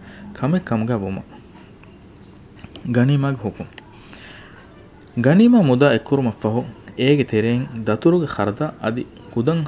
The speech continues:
ಖರದು ಏಗೆ ತೆರೆನ್ ವಕಿಕುರಂ ಜೆಹೆ. ದೆನ್ ಎ ಫಹು ಬಾಕಿ ಎವ್ವರುಗೆ ಫಸ್ ಬಯ ಬಹಾಲುಂ ಜೆಹೆನ. ಅದಿ ಫಸ್ ಬಯಗೆ ತೆರೆನ್ ಹತರು ಬ ಎಯಿ ಅಡ್ಡಿಹ ಪರ್ಸೆಂಟ್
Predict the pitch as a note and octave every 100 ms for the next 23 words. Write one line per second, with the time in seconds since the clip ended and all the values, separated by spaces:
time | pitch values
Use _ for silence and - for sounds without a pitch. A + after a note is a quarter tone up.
0 | - A#2 B2 D#3+ E3+ - - - - -
1 | C#3+ C#3 A#2 A#2+ G#2+ F#2 - A#2 A2 G#2+
2 | G#2 G#2 - - - - C#3+ A#2+ A2+ -
3 | B2 G2+ F#2+ A2 - C3+ - B2+ D3+ E3
4 | F3+ D#3+ - - - A2 B2+ G2+ F#2+ G2
5 | G2 F#2 F#2 G#2+ A2 - - - - -
6 | - - D#3+ F3+ - B2 - F#3+ F#3+ -
7 | A#2 A2+ C3 C#3+ - - - A#2 - F3
8 | A#2+ C3+ - - - - - - - -
9 | A#2+ A#2+ A#2 G2 A#2+ C#3+ C3 - C3+